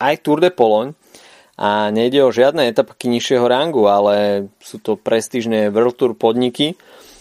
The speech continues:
Nutno však podotknúť, že v týme Sky nie je núdza o domestikov, ktorí vyčnevajú zo štandardu a Kviato mal v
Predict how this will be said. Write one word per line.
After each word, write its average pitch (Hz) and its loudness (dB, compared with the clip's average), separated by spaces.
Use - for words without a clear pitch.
Nutno 180 0
však 190 -2
podotknúť, 165 0
že 127 2
v - -18
týme 151 0
Sky 139 0
nie 139 4
je 139 0
núdza 123 4
o 117 0
domestikov, 120 -2
ktorí 110 -2
vyčnevajú 113 -2
zo 110 -4
štandardu 107 -2
a 98 -2
Kviato 110 0
mal 117 2
v - -6